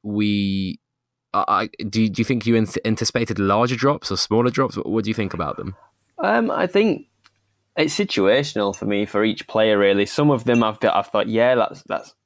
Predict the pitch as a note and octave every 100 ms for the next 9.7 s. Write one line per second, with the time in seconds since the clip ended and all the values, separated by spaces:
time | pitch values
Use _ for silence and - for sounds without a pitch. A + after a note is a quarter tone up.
0 | _ _ - G2 - - - A#2 - -
1 | G#2+ G#2 - - G#2 G#2+ B2+ F#3+ G3 C#3+
2 | A#2 G#2 F#2+ A2+ - A2+ - - G2+ G#2+
3 | G#2+ G2 G2 - A2 G2+ - G2 G2 G#2+
4 | G2+ G2+ F#2+ F#2 - _ _ _ _ A2+
5 | A2+ B2 A#2 A#2 - G2 G2+ G2+ A2 G2
6 | - G2 G#2+ G2 F#2+ G2 F#2+ F#2 F#2+ G2
7 | F#2 F#2+ - G2 G2 G2 F#2+ - A2 F#2
8 | - G2 F2+ - G2+ G2 F#2 G2+ G2 F#2+
9 | - F#2+ F#2 F#2 - F#2+ F#2